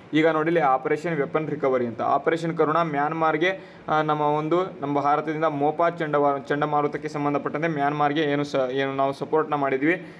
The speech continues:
ಆ ಒಂದು ಇದನ್ನ ಆಪರೇಷನ್ನ Operation Karuna ಅಂತ ಕರಿತೇವೆ. ನಮ್ಮ ಭಾರತದ ಒಳಗೆ ಟೆರರಿಸ್ಟನ್ನ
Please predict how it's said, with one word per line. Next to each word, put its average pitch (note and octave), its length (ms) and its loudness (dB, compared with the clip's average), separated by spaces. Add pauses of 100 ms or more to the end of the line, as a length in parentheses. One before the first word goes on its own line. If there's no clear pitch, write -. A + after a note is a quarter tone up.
(200)
ಆ D3 140 4
ಒಂದು D#3 380 2
ಇದನ್ನ D3 260 0
ಆಪರೇಷನ್ನ D3 560 0
Operation C#3+ 480 0
Karuna D3 260 2
ಅಂತ D3 160 0
ಕರಿತೇವೆ. D3+ 580 0 (200)
ನಮ್ಮ D#3 220 -2
ಭಾರತದ D#3+ 500 0
ಒಳಗೆ D#3+ 320 4
ಟೆರರಿಸ್ಟನ್ನ D#3+ 760 0